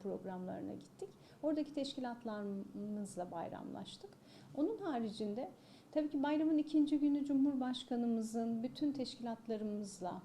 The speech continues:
seksen bir il başkanlarıyla ve, e, M Y K'sı ile yaptığı bir bayramlaşma programı vardı. Biz kendi teşkilatımızla, kadın kolları, e, yöneticilerimizle, ilçe başkanlarımızla bir bayramlaşma,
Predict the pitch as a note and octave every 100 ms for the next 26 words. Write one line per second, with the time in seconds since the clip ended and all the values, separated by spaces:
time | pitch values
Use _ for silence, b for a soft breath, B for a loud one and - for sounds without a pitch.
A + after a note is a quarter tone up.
0 | - - - A3+ A3+ A#3+ A3+ A3 A3+ A3
1 | G#3 G3+ G3+ - A3 G3+ G3 G3+ G#3 F3+
2 | F#3 F#3+ G3 G3+ G3 - F#3+ F#3 F#3 -
3 | - - B B B B - G#3+ G#3+ G#3
4 | G#3 G#3+ - A3+ G3+ G3 F#3+ - B3 G#3+
5 | G3 G3 - - - F#3+ F#3+ F#3+ F#3+ F#3
6 | F#3 G3 F#3 F#3 F#3 - F#3 F#3+ F#3 F3+
7 | F#3 G3 G4+ - B B B B B -
8 | - - - F#3+ - D#4 - - D#4 D4+
9 | D4+ F4 D#4 D4 C4 B3 A#3+ B3+ B3 G#3+
10 | G3+ G#3+ C4+ D4 D4 C#4 B3 B3+ B3 B3
11 | B3 - G3+ G3+ G#3 A#3 A#3+ A#3 A#3 A3+
12 | A3+ A3 G#3+ G3+ G3+ G#3 - A3+ A3+ G#3+
13 | G#3+ A3+ A3 G#3+ G#3+ G#3 F#3+ F3+ F3+ F#3
14 | F3+ F#3 F#3 - F#3+